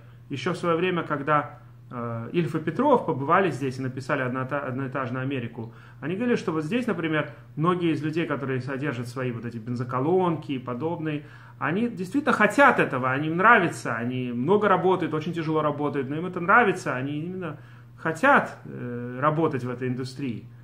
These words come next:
Американцы вообще были очень работящими до недавнего времени. Была одна из самых работящих наций.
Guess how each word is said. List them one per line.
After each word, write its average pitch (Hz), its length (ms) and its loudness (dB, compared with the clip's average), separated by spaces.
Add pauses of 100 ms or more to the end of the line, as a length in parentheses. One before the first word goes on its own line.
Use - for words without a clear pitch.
(120)
Американцы 131 440 -2
вообще 220 180 0
были 208 140 2
очень 147 200 0
работящими 123 680 -2
до 110 100 -8
недавнего 107 460 -10
времени. 98 460 -12 (540)
Была 120 200 -8
одна 139 180 -2
из 143 100 -4
самых 175 260 0
работящих 156 540 -2
наций. 190 380 0